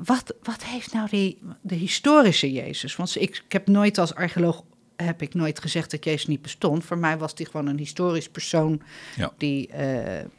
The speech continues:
Speaker 2: Ja, dat zou je, dat kan je sowieso nooit ontkennen.
Speaker 1: Nee, dat kan ik. Nee, als
Speaker 2: <laughs>
Speaker 1: archeoloog weet je,
Speaker 2: Ja.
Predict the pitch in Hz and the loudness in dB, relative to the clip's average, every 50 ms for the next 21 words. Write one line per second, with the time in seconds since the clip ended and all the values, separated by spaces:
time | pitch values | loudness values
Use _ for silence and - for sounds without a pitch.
0 | _ _ _ _ _ _ - 101 101 98 110 123 120 - - 151 139 139 143 143 | _ _ _ _ _ _ -2 0 4 6 6 6 6 6 8 8 8 10 8 6
1 | 139 131 143 131 - - 131 131 127 120 135 131 117 120 120 120 120 117 113 107 | 4 4 2 0 2 4 6 6 6 8 6 6 8 8 8 8 10 8 8 8
2 | 98 - 92 90 - - - - - - 247 294 277 262 294 294 - 320 294 247 | 6 4 -2 -4 -2 0 -2 0 4 8 10 12 12 12 10 10 12 12 12 12
3 | 226 233 269 302 294 254 240 226 220 214 226 254 247 233 - 247 240 254 247 202 | 12 12 12 12 12 12 12 12 12 12 12 12 12 12 10 10 12 12 12 12
4 | - 175 180 185 190 185 - - 180 165 135 110 107 - | 12 10 10 10 10 8 6 4 4 6 6 6 6 6